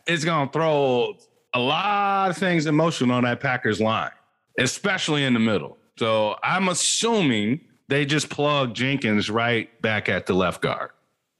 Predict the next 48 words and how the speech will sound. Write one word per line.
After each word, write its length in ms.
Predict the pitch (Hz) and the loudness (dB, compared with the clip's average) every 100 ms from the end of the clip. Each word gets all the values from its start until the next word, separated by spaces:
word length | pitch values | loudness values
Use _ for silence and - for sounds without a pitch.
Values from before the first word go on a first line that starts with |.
| _ _ _ _ _ _ _ - | _ _ _ _ _ _ _ -6
I 140 | 110 | -2
think 260 | 117 117 110 | 0 -2 -2
having 360 | 135 139 131 | -2 0 2
that 340 | 131 120 110 107 | 2 0 -2 -2
dominant 560 | 131 135 147 147 135 | 0 0 0 0 0
left 240 | 107 127 127 | 0 0 0
side, 680 | - 117 127 135 139 135 - | -2 0 0 0 0 0 0
I, 180 | 117 | 0
it's, 160 | 110 92 | 0 -2
for 160 | - 117 | 0 0
some 340 | - 151 151 | 0 0 2
reason, 540 | 156 160 156 156 156 | 2 2 2 2 0
I 160 | 135 123 | 0 -2
think 340 | 127 113 101 104 | -2 -2 -2 -4
Rodgers 520 | 127 143 147 156 147 | -2 -2 0 0 0
is 140 | 151 | 0
gonna 220 | 143 147 147 | 0 2 4
miss 260 | 151 156 | 2 0
that. 420 | - 151 160 170 - | -2 -2 0 -2 -2
I 100 | - | -2
think, 400 | 120 123 104 95 _ | 0 0 -2 -6 _
<laughs> 80 | |
I 180 | 160 165 | -4 -4
think 380 | 127 151 123 113 | -2 -2 0 0
Coach 240 | 143 131 | 0 2
LaFleur 480 | - 98 - 143 156 | 0 -2 0 0 0
probably 300 | 147 151 156 | 0 0 0
misses 400 | 151 160 156 156 147 | 2 0 0 0 0
that. 420 | 151 151 160 - | 0 0 -2 -2
That 200 | 131 113 | -2 -2
play 300 | - 175 170 | -2 0 0
action, 600 | 165 170 - 180 170 165 | 0 -2 -2 0 2 2
having 280 | 156 151 151 | 2 2 2
that 140 | 147 | 0
blind 340 | 127 156 165 165 | 2 0 0 -2
side 340 | 175 160 160 | -2 0 0
just 200 | 135 110 | 0 0
locked 320 | 113 160 160 180 | 0 -2 -2 -2
up 200 | 175 175 | -2 0
like 260 | 170 165 | -2 -2
that, 340 | 185 180 170 - | -2 -2 -2 -2
man, 440 | 139 123 90 80 | 0 2 0 -2
it, 240 | 92 117 - | -2 0 0
it, 180 | 131 - | -2 0
it's 220 | 127 117 | -2 0
a 60 | 123 | -2
beautiful 420 | 110 151 123 131 | 2 2 2 0
thing. 380 | 127 135 107 | 0 0 0